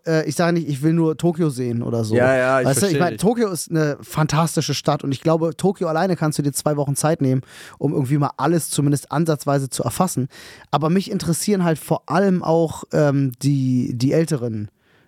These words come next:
Speaker 1: äh, Regionen und die, die, sag ich mal jetzt, äh, nicht so typisch Tokio halt sind, ne? Es gibt so viele andere schöne Städte, äh, die man sich angucken kann. Äh, und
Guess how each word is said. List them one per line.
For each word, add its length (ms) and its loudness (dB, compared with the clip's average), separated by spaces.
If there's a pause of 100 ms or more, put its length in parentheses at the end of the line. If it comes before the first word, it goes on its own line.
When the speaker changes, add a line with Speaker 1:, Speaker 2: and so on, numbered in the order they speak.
Speaker 1:
äh, 120 -2
Regionen 720 0
und 200 -2
die, 280 2
die, 560 0 (500)
sag 240 0
ich 120 -6
mal 200 2
jetzt, 300 -2
äh, 160 -4 (720)
nicht 160 0
so 80 -2
typisch 360 -4
Tokio 360 -2
halt 180 -12
sind, 240 -8
ne? 80 0
Es 140 -2
gibt 160 -4
so 80 2
viele 240 -2
andere 240 0
schöne 320 0
Städte, 480 0 (640)
äh, 260 2
die 120 -2
man 120 2
sich 160 -6
angucken 380 0
kann. 460 0
Äh, 300 2
und 420 -2